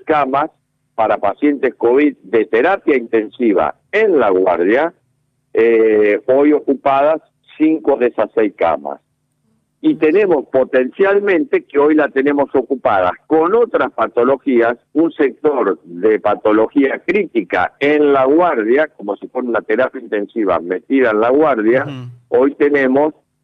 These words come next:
Speaker 1: plena también ocupación de, eh, unas seis camas adicionales que antes eran seis camas de covid. Es decir, nosotros teníamos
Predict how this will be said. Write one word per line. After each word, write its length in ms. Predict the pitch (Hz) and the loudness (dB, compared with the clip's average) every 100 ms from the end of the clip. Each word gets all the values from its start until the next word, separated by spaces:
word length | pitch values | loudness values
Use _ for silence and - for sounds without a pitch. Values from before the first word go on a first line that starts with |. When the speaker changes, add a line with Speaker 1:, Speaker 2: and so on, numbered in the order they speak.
| _ - | _ -4
Speaker 1:
plena 560 | 160 175 202 160 120 | 0 2 2 2 -2
también 480 | 107 107 110 131 131 | 0 -4 -2 -4 0
ocupación 920 | 117 117 117 135 127 151 143 139 147 _ _ _ | 0 0 0 0 0 0 2 0 -6 _ _ _
de, 540 | 95 127 131 151 - - | -4 0 2 2 -2 -2
eh, 240 | 117 120 - | 0 0 0
unas 320 | 135 131 123 170 | 0 0 -2 0
seis 220 | 165 - | 0 -2
camas 340 | - 147 143 139 | -2 -2 -2 -4
adicionales 840 | 123 117 117 147 147 139 139 151 151 _ - | 0 0 0 0 0 2 2 0 -2 _ -6
que 160 | 143 147 | -2 0
antes 420 | 165 165 190 165 147 | -2 -4 -6 -4 0
eran 360 | 139 156 160 _ _ | 0 0 -4 _ _
seis 200 | 135 131 - | -2 -2 0
camas 340 | 135 143 143 - _ | -2 0 -4 -6 _
de 180 | 101 104 | -4 -2
covid. 380 | 107 147 147 - | 2 2 0 -2
Es 100 | 104 | -2
decir, 440 | 104 90 110 92 - _ _ - | 0 0 0 -2 -4 _ _ -6
nosotros 420 | 101 127 135 131 | -4 0 0 2
teníamos 600 | 131 135 123 98 90 78 | 0 0 0 -2 -2 -2